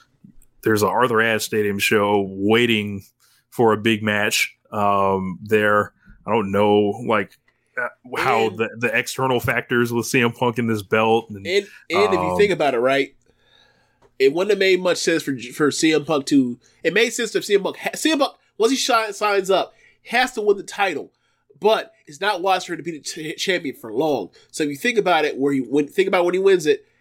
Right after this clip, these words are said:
Speaker 2: and then, like, had he not broke his foot, the le-, the length of that reign, had there been no, you know, it leaving, coming back,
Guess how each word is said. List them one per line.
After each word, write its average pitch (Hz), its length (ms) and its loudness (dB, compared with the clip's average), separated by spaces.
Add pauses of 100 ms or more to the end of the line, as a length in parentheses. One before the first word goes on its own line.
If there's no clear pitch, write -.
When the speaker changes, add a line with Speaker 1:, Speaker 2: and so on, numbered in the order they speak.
(200)
Speaker 2:
and 127 160 -2
then, 156 160 2
like, 147 280 0
had 160 200 -2
he 143 80 0
not 160 380 0
broke 147 180 -8
his - 120 -8
foot, 214 400 2 (3000)
the 170 120 -2
le-, 190 320 2
the 175 100 4
length 226 220 2
of 226 60 -20
that 214 220 2
reign, 214 340 4
had 185 200 0
there 180 80 0
been 185 200 0
no, 175 380 4
you 165 120 0
know, 143 460 0 (240)
it 175 260 -2
leaving, 175 540 0
coming 165 280 -4
back, 196 420 0